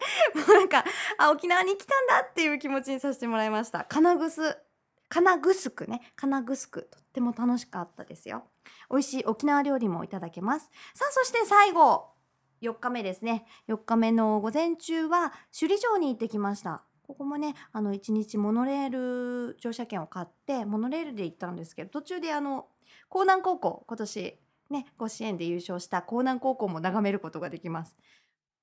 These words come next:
首里城もね、良かった。あの、前回、ちょっとあの、番組でね、行かせてもらった時は、門だけだったんですよね。だから中には入らなかったんですが、今回中に入って、この首里城のとても立派な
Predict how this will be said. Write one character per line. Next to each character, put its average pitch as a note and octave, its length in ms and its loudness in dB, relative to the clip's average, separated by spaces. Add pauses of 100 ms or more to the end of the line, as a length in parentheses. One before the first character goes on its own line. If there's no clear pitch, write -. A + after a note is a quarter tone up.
(300)
首 E4 260 2
里 G#4 60 4
城 A4 160 6
も D#4 100 4
ね、 B3 180 4
良 B3+ 160 4
か G4 120 4
っ A#4 180 8
た。 - 240 10 (480)
あ C4+ 160 8
の、 B3 420 4
前 - 0 - (220)
回、 D4+ 500 2 (440)
ち D4 80 -8
ょ - 20 -6
っ - 20 -20
と A#3+ 100 -2
あ G#3+ 60 2
の、 F#3+ 500 -2 (540)
番 C#4 180 0
組 D#4 200 -2
で D#4+ 100 -4
ね、 G4 160 0
行 E4 80 -16
か D4 120 -4
せ - 60 -10
て C#4+ 40 -4
も C#4 100 0
ら C#4+ 80 0
っ C#4 40 -8
た C4 100 -8
時 G3 240 -6
は、 G3+ 220 2 (220)
門 G4+ 360 0 (240)
だ A#3+ 120 -8
け D#4+ 120 -8
だ D4+ 100 -4
っ C#4+ 80 -14
た F3 120 -10
ん D#3 60 -10
で D#3+ 100 -16
す F#3+ 140 -16
よ A3 60 -12
ね。 F4+ 200 -10 (200)
だ C#4+ 80 -16
か D4 120 -8
ら C4 80 -4
中 D4 240 -4
に C#4+ 100 -4
は A3 80 -4
入 A3 160 -6
ら A#3+ 100 -4
な A#3 80 -4
か F#3+ 100 -10
っ F#3 100 -14
た F3+ 100 -10
ん E3 60 -8
で D#3+ 100 -12
す F#3 140 -14
が、 F3+ 180 -10 (140)
今 D4 120 -8
回 C4+ 140 -4
中 A3+ 220 -4
に G3+ 140 -4
入 G3 140 -8
っ F#3+ 40 -12
て、 C#4 380 -6 (320)
こ A3+ 80 -10
の A3 60 -8
首 G3+ 220 -16
里 A#3+ 120 -8
城 C#4+ 180 -6
の B3+ 120 -6
と - 160 -20
て - 160 -12
も D#4 280 -4
立 D4+ 200 -10
派 D#4 100 -6
な D4+ 220 -6